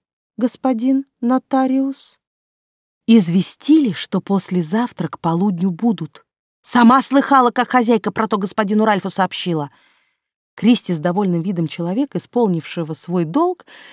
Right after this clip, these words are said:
поднялась с места, подхватила ведро и пошла за дверь.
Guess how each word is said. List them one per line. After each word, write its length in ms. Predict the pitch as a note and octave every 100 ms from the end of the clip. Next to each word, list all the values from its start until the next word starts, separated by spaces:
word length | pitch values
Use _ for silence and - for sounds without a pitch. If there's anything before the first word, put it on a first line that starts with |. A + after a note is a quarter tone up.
| -
поднялась 460 | - G3+ B3 B3+ A3
с 120 | -
места, 360 | C#4 F#4 - G3+
подхватила 500 | G3 - A#3+ C4+ B3
ведро 260 | B3+ E4+
и 40 | F#4
пошла 340 | G#3+ F#3 C4
за 120 | A3+ G3
дверь. 300 | D3+ C#3+